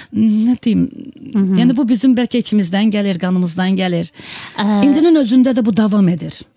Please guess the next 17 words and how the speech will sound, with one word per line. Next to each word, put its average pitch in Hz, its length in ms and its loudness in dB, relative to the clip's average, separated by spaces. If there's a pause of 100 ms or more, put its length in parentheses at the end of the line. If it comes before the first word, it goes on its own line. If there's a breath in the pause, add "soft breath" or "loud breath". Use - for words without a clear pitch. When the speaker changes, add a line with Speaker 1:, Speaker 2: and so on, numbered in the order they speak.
Speaker 2:
Bəli. 185 300 0
Speaker 1:
Bəli. 180 280 -2
Speaker 2:
Və 247 180 2 (140)
nəğmələr. 202 760 2 (540 loud breath)
Ə, 185 280 2 (140)
ümumiyyətlə 262 340 2
Talışlarda, 202 840 0 (320)
ə, 165 160 -4 (100)
folklor, 208 520 0
onların 196 360 2
folkloruna 175 500 0
baxanda 180 480 -2
biz 233 220 -2
görürük 185 400 2
ki, 269 100 -2
daha 180 260 -2
çox, 247 280 -2